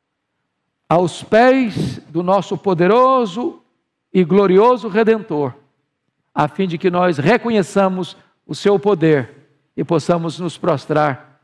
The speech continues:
diante dele em adoração. Porque o texto conclui no verso trinta e três assim:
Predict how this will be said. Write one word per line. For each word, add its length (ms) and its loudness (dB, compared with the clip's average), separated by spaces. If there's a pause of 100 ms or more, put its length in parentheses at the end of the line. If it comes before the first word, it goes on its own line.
diante 340 -2
dele 460 -2 (160)
em 140 0
adoração. 580 -4 (1040)
Porque 260 -2
o 60 0
texto 380 0
conclui 500 0
no 100 -2
verso 340 0
trinta 300 -2
e 80 0
três 400 2
assim: 480 -4